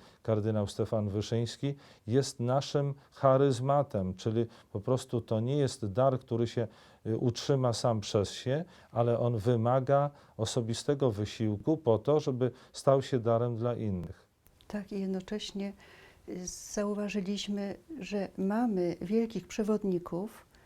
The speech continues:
Speaker 2: kardynała Stefana Wyszyńskiego i Jana Pawła drugiego, y, którzy dalej mogą nas prowadzić, prawda? Mamy źródła, do których sięgamy i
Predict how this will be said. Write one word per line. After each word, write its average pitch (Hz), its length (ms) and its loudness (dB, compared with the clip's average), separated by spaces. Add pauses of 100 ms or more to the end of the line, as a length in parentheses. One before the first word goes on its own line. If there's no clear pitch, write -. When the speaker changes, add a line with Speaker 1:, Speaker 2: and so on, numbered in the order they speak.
(180)
Speaker 2:
kardynała 214 340 -2
Stefana 196 460 -4
Wyszyńskiego 190 680 -6
i 185 60 -2
Jana 180 220 -2
Pawła 185 260 -8
drugiego, 185 640 -6 (640)
y, 202 80 -4
którzy 214 720 -6 (260)
dalej 285 320 0
mogą 180 320 0
nas 160 200 -2
prowadzić, - 580 -10
prawda? 180 400 -6
Mamy 180 260 -2
źródła, 214 400 -2
do 208 100 -2
których 208 340 -6
sięgamy 202 540 -6
i 214 260 -6